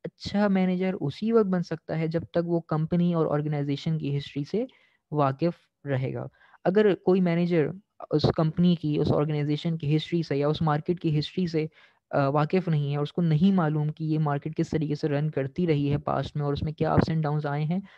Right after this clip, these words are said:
तो कभी भी वो अपनी, अ, कॉल, अपनी जो उसके work है और जो भी उसके plans हैं उसको बेहतर तरीके से execute नहीं कर पाएगा। Psychologist होता है, यानी कि अगर उसके under कोई team given है, उसके जो subordinates हैं,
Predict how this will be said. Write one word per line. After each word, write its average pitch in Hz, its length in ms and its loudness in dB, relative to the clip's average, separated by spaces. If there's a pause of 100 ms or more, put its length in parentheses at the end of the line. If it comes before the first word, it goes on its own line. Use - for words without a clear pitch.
(160)
तो 180 60 0
कभी 190 280 2
भी 190 160 2
वो 180 160 2
अपनी, 175 420 0 (380)
अ, - 80 2 (1080)
कॉल, 160 200 4
अपनी 170 340 0
जो 156 200 2
उसके - 300 -2
work 151 480 0
है 147 180 0
और 143 60 0
जो 147 140 0
भी 151 100 -2
उसके 147 280 -2
plans 156 420 0
हैं 143 80 -2
उसको 143 280 -4
बेहतर 147 300 -2
तरीके 139 280 -6
से 147 140 -4
execute 147 520 -2 (200)
नहीं 170 480 4
कर 131 140 0
पाएगा। - 420 -8 (520)
Psychologist 190 580 2
होता 202 200 0
है, 208 180 0
यानी 180 280 0
कि 180 200 -2
अगर 170 340 0
उसके 165 360 -2 (140)
under 156 240 0
कोई 156 160 -2
team 156 360 0
given 151 240 0
है, 151 100 -2
उसके 143 200 -4
जो 147 80 -6
subordinates 143 800 0
हैं, 147 160 -6